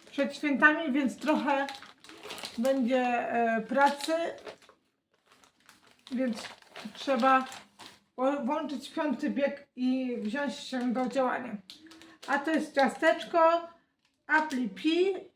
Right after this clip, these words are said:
y, z cynamonem. Będzie to kawki. Dziękuję bardzo. No i cóż, został nam kalendarz Sylweko. A cóż tam się dzisiaj kryje? Krem do twarzy na noc.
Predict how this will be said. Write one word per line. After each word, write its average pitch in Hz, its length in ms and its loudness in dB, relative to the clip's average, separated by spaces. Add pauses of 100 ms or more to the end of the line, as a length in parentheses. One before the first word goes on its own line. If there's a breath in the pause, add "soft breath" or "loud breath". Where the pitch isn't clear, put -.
(160)
y, 262 240 2
z - 160 -8
cynamonem. 262 600 0 (3000)
Będzie 214 260 -2
to 226 120 0
kawki. 247 440 0 (640)
Dziękuję 226 520 2
bardzo. 190 400 0 (1300)
No 339 80 0
i 466 240 10
cóż, 226 260 6
został 294 560 6
nam 262 420 2 (640)
kalendarz 277 680 2
Sylweko. 415 760 4 (1080 soft breath)
A 254 60 4
cóż 349 240 0
tam 349 200 4
się 302 180 -2
dzisiaj 285 340 0
kryje? 208 320 0
Krem 370 380 6
do 254 120 4
twarzy 302 460 6
na 247 180 4
noc. - 360 -6